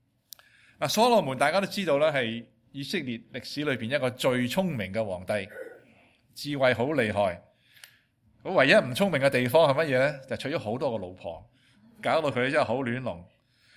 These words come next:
咁啊，我哋睇到一個圖畫呢，呢班人一路上行，一路就喺度念或者唱呢首嘅，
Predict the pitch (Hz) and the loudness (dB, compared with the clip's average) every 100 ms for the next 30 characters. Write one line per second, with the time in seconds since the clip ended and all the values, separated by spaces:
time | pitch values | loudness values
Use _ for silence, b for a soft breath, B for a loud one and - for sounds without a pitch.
0 | b b b b _ - 220 220 170 170 | b b b b _ -4 4 6 8 6
1 | 170 202 214 202 180 117 117 123 139 170 | 6 6 6 6 4 0 0 2 4 2
2 | 180 180 - _ - 185 185 180 160 101 | 0 -2 -16 _ -16 -6 -2 -2 -2 -6
3 | 101 131 190 165 135 123 131 120 101 107 | -6 -6 -4 -2 -4 -4 -4 -4 -8 -6
4 | 170 127 113 113 104 135 131 113 107 98 | -4 -2 -4 -6 -4 -4 -4 -6 -8 -10
5 | 95 98 113 147 - 120 107 110 127 98 | -8 -6 -4 -4 0 2 2 -2 -6 -6
6 | 110 101 | -4 -6